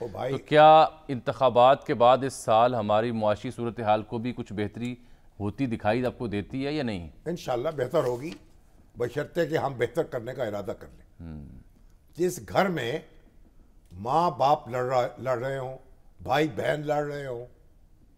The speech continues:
Speaker 1: एक दूसरे के दर पे हों,
Speaker 2: हम्म।
Speaker 1: वो घर कैसे चलेगा?
Speaker 2: हम्म।
Speaker 1: वहाँ खाना कौन पकाएगा?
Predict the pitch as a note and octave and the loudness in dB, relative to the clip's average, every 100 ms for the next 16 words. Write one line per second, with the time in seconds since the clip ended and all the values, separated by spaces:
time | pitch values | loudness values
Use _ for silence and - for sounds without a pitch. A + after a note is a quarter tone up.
0 | _ _ _ - E3+ F#3+ C3+ E3 D#3+ F3 | _ _ _ -6 0 0 2 -2 0 -2
1 | C#3+ E3 C#3 C3+ E3 C3 A#2+ - E2+ D2+ | 0 0 -2 0 0 0 -4 -16 -16 -14
2 | D2 _ _ A#2+ G#2+ D3+ D3+ D3+ D#3 - | -16 _ _ -8 -2 -2 0 -2 -2 -4
3 | A2+ G#2+ A#2 A2+ - F2 D2 C2+ - _ | -6 -6 -6 -8 -10 -14 -14 -18 -20 _
4 | - - _ _ _ _ - - - _ | -20 -20 _ _ _ _ -20 -20 -20 _
5 | - A#2+ D#3+ - C#3+ D3+ - D3+ C#3 C#3 | -4 0 0 0 -2 -2 -2 -2 -2 -6
6 | A#2+ A#2 A2+ A#2 | -4 -4 -6 -8